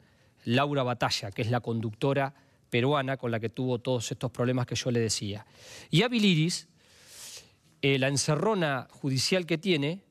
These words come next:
es ver a ver qué pasa, si la causa continúa por lesiones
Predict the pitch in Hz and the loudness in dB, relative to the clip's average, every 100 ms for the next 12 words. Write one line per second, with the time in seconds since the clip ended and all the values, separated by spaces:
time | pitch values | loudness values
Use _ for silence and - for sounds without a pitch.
0 | _ _ _ _ _ - 190 196 - _ | _ _ _ _ _ 0 0 0 -6 _
1 | - 127 196 220 - 143 170 165 127 - | -6 0 2 2 0 0 0 -2 -2 -2
2 | 107 95 - - 139 131 190 185 180 151 | -6 -10 -8 -2 0 2 0 0 -2 -2
3 | 135 147 143 117 104 123 127 123 233 208 | 0 0 0 0 0 -2 0 0 2 2
4 | 214 - | 0 -6